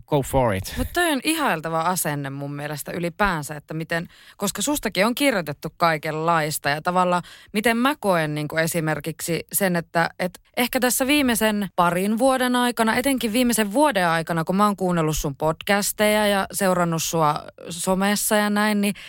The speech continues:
Speaker 2: musta tuntuu, että onko se vähän muuttunut jopa se sun julkisuuskuva?
Speaker 1: Se on muuttunut. Mä luulen, että se oli niin kuin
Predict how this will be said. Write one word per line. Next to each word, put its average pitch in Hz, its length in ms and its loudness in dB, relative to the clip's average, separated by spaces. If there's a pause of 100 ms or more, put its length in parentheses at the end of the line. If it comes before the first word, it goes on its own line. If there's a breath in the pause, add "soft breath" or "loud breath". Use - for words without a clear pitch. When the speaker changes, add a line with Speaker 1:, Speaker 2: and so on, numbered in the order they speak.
(240 loud breath)
Speaker 2:
musta - 140 -4
tuntuu, 320 240 2
että - 160 -4
onko 269 140 -2
se 311 100 -2
vähän 269 200 2
muuttunut 226 600 -2
jopa - 240 -8
se - 180 -6 (100)
sun 90 200 -4
julkisuuskuva? - 720 -8 (580 soft breath)
Speaker 1:
Se - 400 2
on 202 260 4
muuttunut. 131 560 2
Mä 147 80 4
luulen, 185 340 2
että 143 160 -4
se 156 80 0
oli 147 160 2
niin 143 200 0
kuin 143 260 0